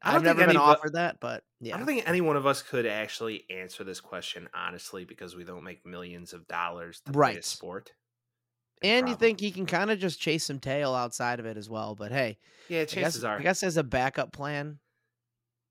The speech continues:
Speaker 2: Yeah.
Speaker 1: good for him. <laughs>
Speaker 2: You know, if you're, like, the quarterback of any professional football team, fuck, even if you're a backup and you have a
Speaker 1: Yeah.
Speaker 2: cold streak, like, that's a real problem. Like, that's a, that's a
Speaker 1: For
Speaker 2: le-,
Speaker 1: sure.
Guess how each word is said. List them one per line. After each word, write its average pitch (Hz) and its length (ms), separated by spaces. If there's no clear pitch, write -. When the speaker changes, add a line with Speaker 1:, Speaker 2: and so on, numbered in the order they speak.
Speaker 2:
Yeah. 170 160
Speaker 1:
good 180 60
for 113 120
him. 110 220
<laughs> - 300
Speaker 2:
You 170 80
know, 185 120
if 180 120
you're, 233 140
like, 254 200
the 156 100
quarterback 143 540
of 110 100
any 110 160
professional 110 580
football 117 380
team, 135 320
fuck, - 220
even 147 180
if 180 160
you're 143 140
a 98 40
backup 98 600
and 95 120
you 110 120
have 117 160
a - 20
Speaker 1:
Yeah. 143 160
Speaker 2:
cold - 180
streak, - 500
like, 95 140
that's 117 180
a 123 60
real 92 200
problem. - 440
Like, - 200
that's 123 200
a, 110 80
that's 107 180
a 170 40
Speaker 1:
For 175 120
Speaker 2:
le-, 170 60
Speaker 1:
sure. 120 420